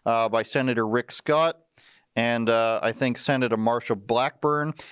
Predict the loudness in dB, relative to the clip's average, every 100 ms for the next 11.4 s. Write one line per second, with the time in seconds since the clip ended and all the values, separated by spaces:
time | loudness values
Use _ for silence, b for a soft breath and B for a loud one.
0 | B B -6 -2 0 2 0 -2 0 2
1 | 2 0 -2 -6 b -2 0 2 2 0
2 | -2 -4 -2 -2 -2 -4 B 0 0 0
3 | 0 2 0 -4 -2 -2 0 -2 -2 0
4 | 0 0 -2 -8 _ _ _ _ _ _
5 | -18 -4 -2 0 0 0 0 -2 0 0
6 | 0 0 0 0 -2 -2 0 -2 B B
7 | B -20 -12 -2 -2 -2 -4 -4 -2 -2
8 | -2 -2 0 -2 -2 -6 -2 0 0 -2
9 | b b b b -4 -2 0 0 0 0
10 | 0 0 0 -2 -4 -2 -2 0 0 0
11 | 0 0 -2 -8